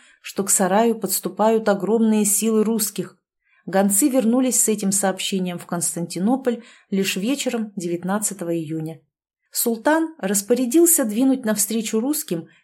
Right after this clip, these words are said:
всю султанскую гвардию и половину регулярных полков из состава городского гарнизона. Юсуфу Али Паше, назначенному командующим,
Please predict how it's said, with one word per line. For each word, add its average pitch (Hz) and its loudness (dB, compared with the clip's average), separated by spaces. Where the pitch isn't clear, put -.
всю - -2
султанскую 226 0
гвардию 175 -2
и - -4
половину 208 2
регулярных 214 2
полков 190 -2
из 185 -2
состава 214 0
городского 190 0
гарнизона. 180 -2
Юсуфу 208 -2
Али 190 0
Паше, 240 -2
назначенному 185 0
командующим, 170 -4